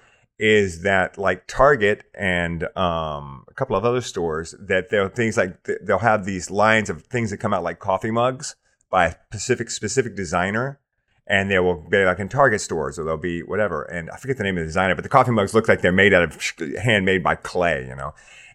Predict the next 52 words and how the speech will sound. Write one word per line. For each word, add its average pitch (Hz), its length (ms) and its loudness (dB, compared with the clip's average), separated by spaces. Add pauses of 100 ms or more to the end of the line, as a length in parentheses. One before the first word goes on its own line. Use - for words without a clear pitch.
And 131 220 8
they'll 123 80 8
have, 127 160 8
like, 113 160 6
a 107 60 2
whole 127 280 8
line 123 240 6
of 90 140 2
Disney 117 300 4
ones 71 260 -8
or 80 60 -2
a 78 60 0
whole 120 240 2
line 107 220 2
of 92 100 -2
whatever. 110 360 4 (100)
And 113 160 2
not 135 160 8
everyone 185 240 6
has 156 560 -2
these 131 400 -2
stores 143 600 2
in 131 200 -2
their 131 160 2
town. 147 520 -6 (520)
And 120 160 2
so 127 220 0
she 175 280 -4
literally 165 380 2
will 135 160 2
go, 107 540 4 (220)
she'll 127 260 6
buy 110 600 8
the 98 80 0
whole 127 260 6
Wizard 117 240 2
of 110 80 0
Oz 110 280 4
collection, 110 600 0 (220)
and 101 100 -6
she'll 123 160 0
go 117 240 6
and 135 100 0
sell 135 140 2
them 135 100 0
on 135 180 -2
Macari 185 480 0
at, 113 140 -2
like, 117 160 2
a 110 80 0
hundred 123 220 -2
percent 143 320 -6